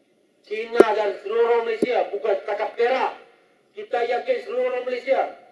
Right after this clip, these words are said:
lapan puluh peratus akan buat perubahan. Dia akan sokong ke-, kepada Pakatan Rakyat. Apa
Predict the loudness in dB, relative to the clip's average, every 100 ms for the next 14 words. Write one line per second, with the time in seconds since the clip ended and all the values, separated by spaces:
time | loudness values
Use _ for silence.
0 | -2 0 0 0 0 2 2 4 4 4
1 | 2 0 -4 0 2 0 0 -2 0 0
2 | 0 -6 -20 _ _ _ _ _ _ -4
3 | -2 -2 -2 0 2 2 0 -4 -4 -14
4 | -20 _ -10 -4 -2 -2 -2 0 2 4
5 | 4 2 -6 -20 -20 _ _ -20 -20 _
6 | _ -20 _ _ -20 -20 -20 -20 -20 -16
7 | -10 -2